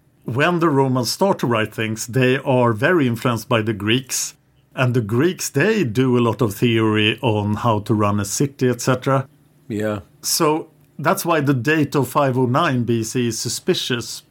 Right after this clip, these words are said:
Speaker 1: bef-, because it's just a little bit earlier than the democracy in Athens.
Speaker 2: Oh.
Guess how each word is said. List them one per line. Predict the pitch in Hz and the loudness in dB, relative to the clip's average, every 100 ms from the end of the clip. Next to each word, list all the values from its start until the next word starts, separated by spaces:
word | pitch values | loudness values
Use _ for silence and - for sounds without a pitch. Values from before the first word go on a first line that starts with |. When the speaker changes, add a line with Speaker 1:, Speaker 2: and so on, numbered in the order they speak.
| _ | _
Speaker 1:
bef-, | 147 123 - - - | -2 -2 -4 -18 -6
because | 131 - 143 147 - - | -4 0 2 2 2 -8
it's | - 180 - - - - - | 0 0 0 -8 -10 -8 -2
just | 220 - - 214 | 0 -2 -6 -4
a | |
little | 202 208 202 214 190 | -2 -4 -6 -6 -4
bit | 180 190 214 | -2 -2 -4
earlier | 196 185 190 180 175 156 | -2 0 2 2 2 0
than | 135 147 143 | 0 0 0
the | 135 | 0
democracy | 127 135 135 147 - 143 147 | 2 2 2 0 0 -2 0
in | 135 | 0
Athens. | 151 - 120 120 - - - - | -2 -4 -6 -6 -12 -18 -20 -12
Speaker 2:
Oh. | 98 107 120 123 127 123 117 117 107 | -6 -4 -2 0 2 2 4 4 2